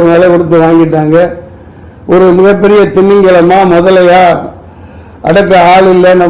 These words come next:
மாதிரி போய்கிட்டு இருக்காங்க. இது ரொம்ப நாளைக்கு இந்த பருப்பு வேகாது. ஆறு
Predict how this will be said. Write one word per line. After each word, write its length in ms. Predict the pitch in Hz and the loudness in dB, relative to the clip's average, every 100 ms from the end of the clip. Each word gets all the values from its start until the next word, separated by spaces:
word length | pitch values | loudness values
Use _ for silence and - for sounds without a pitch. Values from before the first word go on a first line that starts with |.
| 170 | 0
மாதிரி 160 | 175 151 | 0 0
போய்கிட்டு 320 | 165 165 151 | 0 0 -4
இருக்காங்க. 360 | 151 147 147 139 151 - - | -4 -2 -2 -2 -4 -6 -4
இது 140 | 151 165 | -2 0
ரொம்ப 160 | 165 185 190 | 0 0 0
நாளைக்கு 280 | 190 185 170 | 0 0 -2
இந்த 120 | 165 160 | 0 -2
பருப்பு 320 | 170 165 165 | -4 -4 -2
வேகாது. 480 | 170 175 165 143 156 165 - - - - - - - | 0 0 -2 -4 -4 -6 -10 -20 -20 -20 -20 -14 -2
ஆறு 140 | 180 | 0